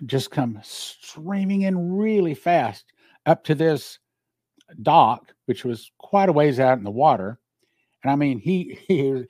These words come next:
he's like, he slammed on the brakes. He tied that, that boat up real quick, and he was in an emergency. And he lifted this woman,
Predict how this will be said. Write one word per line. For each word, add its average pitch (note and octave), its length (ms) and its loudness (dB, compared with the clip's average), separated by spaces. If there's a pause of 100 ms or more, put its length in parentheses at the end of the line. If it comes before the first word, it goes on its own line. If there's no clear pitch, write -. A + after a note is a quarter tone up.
(140)
he's D3 200 -2
like, D#3 200 2
he D#3 100 -2
slammed F3 420 -4
on D#3+ 120 2
the C#3+ 80 -4
brakes. D#3+ 460 -2 (560)
He E3+ 260 -8
tied E3+ 440 -4
that, E3 220 -2 (600)
that D#3 160 0
boat E3+ 200 2
up E3 180 -2
real E3+ 160 0
quick, F3 300 -6 (480)
and D3 340 -4
he C3+ 140 -2
was D3 160 -4
in D#3 120 -4
an C3+ 80 -2
emergency. C3 680 -8 (540)
And B2+ 120 -6
he C3+ 140 -2
lifted F3 480 -2
this D#3+ 240 -6
woman, D3 360 -4